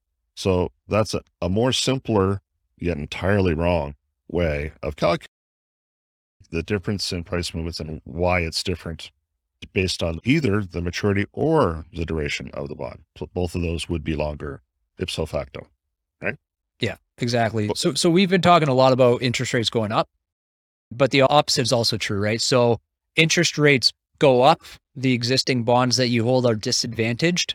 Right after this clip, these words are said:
Speaker 2: So your bond prices are going down. Interest rates go down, the existing bonds that you hold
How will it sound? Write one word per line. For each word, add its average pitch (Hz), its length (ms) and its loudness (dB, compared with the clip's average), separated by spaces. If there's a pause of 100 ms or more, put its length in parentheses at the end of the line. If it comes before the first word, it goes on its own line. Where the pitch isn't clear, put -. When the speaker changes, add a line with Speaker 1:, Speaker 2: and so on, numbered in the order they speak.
Speaker 2:
So 120 320 0
your 117 140 0
bond 117 320 0
prices 117 380 -2
are 110 80 -2
going 107 260 -2
down. 143 320 0 (680)
Interest 143 440 0
rates 127 260 2 (180)
go 127 160 2
down, 139 580 6 (540)
the 123 120 0
existing 123 500 0
bonds 120 400 2
that 110 140 2
you 117 120 2
hold 123 340 4